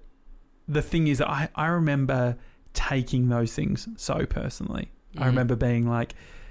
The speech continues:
Speaker 1: "Why did you do that? You shouldn't have done that." And
Speaker 2: Oh, them saying to you, that was
Speaker 1: No,
Speaker 2: like,
Speaker 1: that was my internal, like, so
Speaker 2: "Why
Speaker 1: they,
Speaker 2: did you do that?"
Speaker 1: no,
Speaker 2: Yeah.
Speaker 1: so they would just be angry and just being like, and I think that what I realized, I,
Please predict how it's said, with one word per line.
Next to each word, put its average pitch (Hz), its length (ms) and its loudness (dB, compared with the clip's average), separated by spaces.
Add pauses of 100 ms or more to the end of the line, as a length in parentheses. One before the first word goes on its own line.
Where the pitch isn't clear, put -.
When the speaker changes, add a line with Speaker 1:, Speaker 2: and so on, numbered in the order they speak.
(240)
Speaker 1:
"Why 151 320 0
did 147 200 0
you 131 60 0
do 139 300 4
that? 139 340 0
You 151 80 -4
shouldn't 143 280 2
have 123 120 -2
done 135 260 2
that." 131 340 0 (280)
And 131 380 4 (1160)
Speaker 2:
Oh, 127 140 2
them 131 220 2
saying 120 280 0
to 123 120 -2
you, 120 160 0
that 110 160 0
was 123 120 0
Speaker 1:
No, 156 120 6
Speaker 2:
like, 135 100 4
Speaker 1:
that 170 160 2
was 160 160 4
my 135 220 2
internal, 131 500 0
like, 139 200 0
so 143 160 2
Speaker 2:
"Why 127 80 6
Speaker 1:
they, - 80 6
Speaker 2:
did 151 180 2
you 127 80 4
do 123 60 4
that?" 117 140 4
Speaker 1:
no, 156 120 6
Speaker 2:
Yeah. 143 180 6
Speaker 1:
so 117 140 4
they 170 80 4
would 175 100 2
just 135 160 -4
be 127 200 0 (100)
angry 131 500 0
and - 100 -4
just - 140 -12
being 147 220 -4
like, - 260 -6 (100)
and 135 220 2 (320)
I 135 140 0
think 139 260 0
that 123 380 0 (800)
what 135 440 2
I 131 200 4
realized, 123 480 2
I, 135 120 0